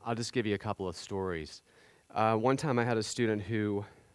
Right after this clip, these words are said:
got really in-, interested in biblical theology. Now, the kind of biblical theology he got interested in was really just something we call biblical theology, and it kind of is,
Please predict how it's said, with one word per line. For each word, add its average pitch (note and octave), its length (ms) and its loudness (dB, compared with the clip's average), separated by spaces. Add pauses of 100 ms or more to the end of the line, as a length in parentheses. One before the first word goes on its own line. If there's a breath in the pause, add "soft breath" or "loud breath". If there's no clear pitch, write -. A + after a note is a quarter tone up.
(1000 soft breath)
got A#2+ 260 -2
really G#3+ 300 10
in-, F#3 160 8
interested D#3 440 2
in C3+ 60 4
biblical C3 320 4
theology. A2+ 400 4
Now, D3 120 10
the F3 100 6
kind A#3+ 180 8
of A3+ 80 4
biblical G3+ 300 6
theology E3 400 6
he D3+ 40 6
got C#3 140 6
interested D#3 420 2
in A#2 200 6 (320 soft breath)
was E3+ 240 10
really F3 640 8
just E3+ 640 4 (100)
something F3+ 440 6
we D3 100 8
call G#3+ 400 6
biblical G3 380 4
theology, F3 500 6
and D3 80 6
it D#3 100 0
kind A#3+ 260 8
of F3 100 10
is, D#3+ 260 10